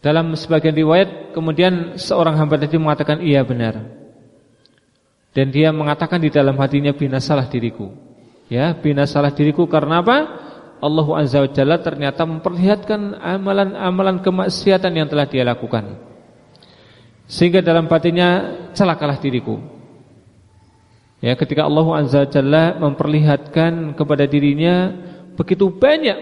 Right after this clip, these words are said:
dosa-dosa yang telah dia lakukan. Namun betapa terkejutnya tatkala Allah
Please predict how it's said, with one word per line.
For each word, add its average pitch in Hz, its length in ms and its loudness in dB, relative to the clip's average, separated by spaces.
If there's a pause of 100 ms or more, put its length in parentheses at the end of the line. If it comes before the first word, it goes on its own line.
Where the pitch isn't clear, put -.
(920)
dosa-dosa 139 720 2
yang 120 160 -4
telah 113 160 -4
dia 110 160 -6
lakukan. 104 480 -8 (3500)
Namun 165 680 0 (480)
betapa 160 400 0
terkejutnya 180 1000 0 (1400)
tatkala 170 400 0
Allah 170 280 2